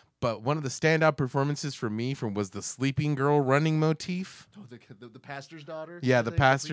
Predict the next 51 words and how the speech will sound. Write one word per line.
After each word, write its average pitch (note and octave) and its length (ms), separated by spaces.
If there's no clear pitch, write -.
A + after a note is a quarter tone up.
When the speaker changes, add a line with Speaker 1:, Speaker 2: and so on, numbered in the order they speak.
Speaker 2:
preacher's D3+ 80
daughter? D3 340
Speaker 1:
daughter. D#3 80
Speaker 2:
Yeah. D3+ 240
Speaker 1:
'Cause D3 160
they're D3 80
like, C#3+ 180
"Oh, C3 80
she D3+ 140
does D3 160
that C3+ 120
at B2+ 80
every B2+ 200
party." G#2+ 420
And A2+ 160
then B2+ 160
she A#2+ 180
passes C3 380
out, A#2+ 80
and B2+ 80
they're A2 80
like, F#2+ 140
"No, - 140
stay - 240
asleep." - 320
Speaker 2:
Stay G#4+ 180
asleep. B3+ 480
<laughs> C3 120
Speaker 1:
"Okay, B2+ 220
okay." C3+ 360
And C3+ 120
she D3+ 100
tries D#3 280
to D3+ 60
escape, D3+ 460
and C3 100
it's B2 140
just - 180
like, A#2+ 180
"You A#2+ 180
done B2 160
fucked B2+ 380
up C3+ 240
now." A#2 340
S-, - 460
I, A2 180
I, B2 180
I B2+ 180
liked, B2+ 360
I A#2+ 80
liked B2 600